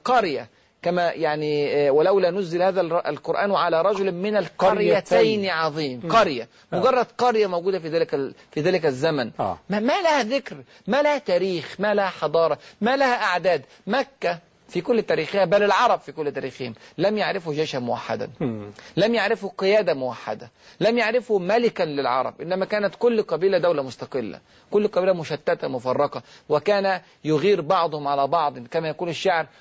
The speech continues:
Speaker 1: "وأحيانا على بكر أخينا
Speaker 2: مم.
Speaker 1: إذا لم نجد إلا أخانا".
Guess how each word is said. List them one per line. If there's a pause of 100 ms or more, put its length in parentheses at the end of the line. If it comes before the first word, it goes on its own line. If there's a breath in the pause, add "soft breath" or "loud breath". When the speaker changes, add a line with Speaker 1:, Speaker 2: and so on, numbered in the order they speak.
(100)
Speaker 1:
"وأحيانا
على
بكر
أخينا (100)
Speaker 2:
مم.
Speaker 1:
إذا
لم
نجد
إلا
أخانا".